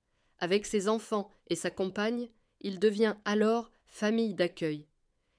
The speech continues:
Et ce projet familial dure toujours, plus de quarante ans après.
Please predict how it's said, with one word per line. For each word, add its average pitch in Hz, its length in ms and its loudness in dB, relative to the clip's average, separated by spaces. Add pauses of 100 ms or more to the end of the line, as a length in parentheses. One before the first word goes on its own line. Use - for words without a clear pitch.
(120)
Et 180 80 0
ce 202 140 0
projet 226 400 2
familial 202 720 0
dure 170 400 -4
toujours, 165 580 -6 (480)
plus 240 160 -2
de 196 80 4
quarante 190 460 0
ans 180 180 -4
après. 156 460 -6